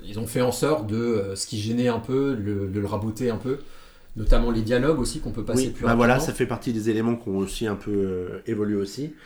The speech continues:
Speaker 2: Ça va aller plus vite, on va pouvoir passer les cinématiques et les, euh, tous les tutos, euh,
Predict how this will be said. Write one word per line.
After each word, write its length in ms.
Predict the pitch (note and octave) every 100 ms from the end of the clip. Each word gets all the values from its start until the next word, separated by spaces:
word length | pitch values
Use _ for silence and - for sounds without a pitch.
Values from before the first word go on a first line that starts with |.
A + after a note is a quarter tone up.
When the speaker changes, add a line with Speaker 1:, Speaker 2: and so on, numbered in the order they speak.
| - - -
Speaker 2:
Ça 100 | A#2+
va 80 | A2
aller 120 | G#2+
plus 140 | G#2
vite, 200 | A2+ D3+
on 40 | A2+
va 80 | G2+
pouvoir 180 | G#2+
passer 240 | D3+ C#3+ D3+
les 100 | C#3
cinématiques 600 | - B2 A#2+ A#2 B2+ -
et 60 | G2
les, 260 | F#2+ G2
euh, 140 | F#2 F#2
tous 120 | -
les 100 | G#2+
tutos, 460 | G#2 G2+ A#2+ A#2+ A2
euh, 240 | F#2+ F#2